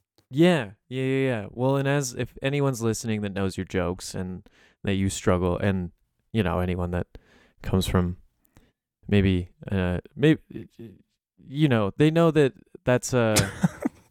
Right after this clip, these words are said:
<laughs> I'm just trying to get to the place. I wanna skip this part of explanation so that I can just say, like, 'cause I, the only way I've experienced this is, like, gender euphoria when, like, something happens.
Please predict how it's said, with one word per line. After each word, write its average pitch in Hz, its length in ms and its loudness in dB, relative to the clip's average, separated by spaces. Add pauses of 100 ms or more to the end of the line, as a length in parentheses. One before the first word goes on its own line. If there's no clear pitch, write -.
(260)
<laughs> - 680 0 (880)
I'm 151 180 4
just 226 200 4
trying 269 160 6
to 254 80 4
get 170 220 4
to 190 80 0
the 170 120 4
place. 160 440 2
I 135 140 2
wanna 143 280 0
skip - 380 0
this 151 200 4
part 143 260 4
of 131 80 2
explanation 117 760 -2
so 117 140 -8
that 110 100 -4
I 104 100 -4
can 107 160 -8
just 107 200 -4
say, 113 160 0
like, 101 340 -2 (340)
'cause 127 160 2
I, 127 160 0
the 127 120 4
only 143 200 2
way 135 180 6
I've 131 180 6
experienced 117 500 -2
this 110 180 -6
is, 107 120 -8
like, 98 200 -6
gender 101 320 -4
euphoria 123 540 0
when, 107 160 -2
like, 95 200 -6
something 95 300 -6
happens. 95 460 -6